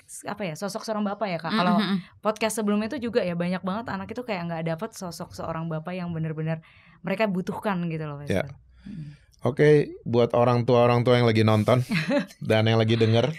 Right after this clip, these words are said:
Speaker 1: Iya.
Speaker 3: ya, eh, pastikan anak-anak kita melakukan rencana Tuhan,
Speaker 1: Hmm.
Speaker 3: bukan rencana orang tua.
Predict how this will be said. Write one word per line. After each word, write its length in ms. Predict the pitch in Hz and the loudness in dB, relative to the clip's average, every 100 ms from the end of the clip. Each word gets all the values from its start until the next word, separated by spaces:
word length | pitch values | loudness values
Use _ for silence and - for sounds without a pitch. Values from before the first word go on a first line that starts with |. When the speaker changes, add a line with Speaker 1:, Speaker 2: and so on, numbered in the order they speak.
| - | -12
Speaker 1:
Iya. 280 | - 170 165 160 | -12 -10 -8 -10
Speaker 3:
ya, 240 | - 110 104 143 - _ _ _ _ _ _ | -2 2 2 2 -4 _ _ _ _ _ _
eh, 280 | - 131 131 131 | 4 6 6 4
pastikan 840 | 131 131 - 139 - 139 170 175 - - | 4 2 4 0 4 2 4 0 -8 -2
anak-anak 600 | 123 123 120 - 120 120 | 2 4 4 4 4 2
kita 340 | - 113 135 | 2 2 4
melakukan 520 | 143 127 110 120 127 123 | 4 4 4 2 2 2
rencana 460 | 120 104 110 101 | 2 4 2 2
Tuhan, 340 | 104 95 90 87 | 2 2 0 -4
Speaker 1:
Hmm. 500 | - 185 82 - - | -10 -12 -10 -12 -6
Speaker 3:
bukan 320 | 104 104 120 | -2 2 2
rencana 420 | 120 113 104 110 104 | 4 2 4 2 2
orang 240 | 98 95 | 2 0
tua. 220 | 101 98 | 2 0